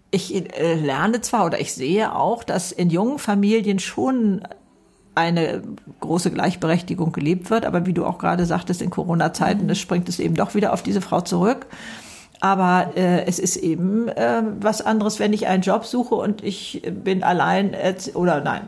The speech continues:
Speaker 1: muss ich gar nicht sein. Ich sag, ich hab drei Kinder.
Speaker 2: Mhm.
Speaker 1: Dann fragt das Gegenüber sicherlich ganz schnell, und wie geht das mit der Betreuung?
Speaker 2: Mhm.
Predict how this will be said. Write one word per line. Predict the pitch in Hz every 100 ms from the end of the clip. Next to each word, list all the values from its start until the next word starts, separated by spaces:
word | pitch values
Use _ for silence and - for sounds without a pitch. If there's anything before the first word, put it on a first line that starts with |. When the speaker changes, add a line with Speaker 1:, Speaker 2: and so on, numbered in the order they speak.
| -
Speaker 1:
muss | 196 180 190 196
ich |
gar | 170 156
nicht | 175
sein. | - 160
Ich | 202 214
sag, | 214 220 -
ich | 196 196
hab | 190
drei | 175
Kinder. | 180 214 294 349 - -
Speaker 2:
Mhm. | 208 202 - - - - - _ _ _ - _
Speaker 1:
Dann | 180 175 202
fragt | 185 202 190 - - _ - - -
das | 185 185 -
Gegenüber | 185 185 196 220
sicherlich | 220 233 226 -
ganz | 208 208
schnell, | 202 202 196
und | 180 190
wie | 196
geht | 196
das | 190
mit | 196
der | 202
Betreuung? | 185 - - - 185 226
Speaker 2:
Mhm. | 214